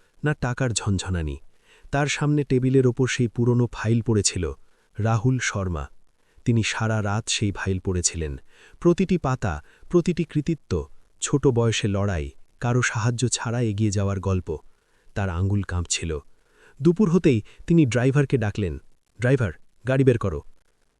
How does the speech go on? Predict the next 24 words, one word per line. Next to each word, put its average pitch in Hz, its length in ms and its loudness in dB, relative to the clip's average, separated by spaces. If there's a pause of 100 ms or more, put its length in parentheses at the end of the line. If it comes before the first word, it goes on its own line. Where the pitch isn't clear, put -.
ড্রাইভার 160 340 4
অবাক 135 280 0
হয়ে 175 140 2
জিজ্ঞেস 139 340 0
করল, 107 300 2 (440)
"কোথায় 175 320 0
যেতে 143 220 0
হবে 104 200 2
স্যার?" 76 200 -4 (640)
তিনি 110 200 2
জানলার 104 420 0
বাইরে 98 280 0
তাকিয়ে 101 320 -2
বললেন, 95 360 0 (680)
"যেখানে 98 420 -2
মানবিকতা 95 640 -2
বেঁচে 90 300 -2
আছে।" 85 300 -4 (560)
গাড়ি 143 200 4
থামল 165 340 4
একটি 156 220 2
সাধারণ 127 480 2
অফিসের 113 360 -2
সামনে। 87 400 -2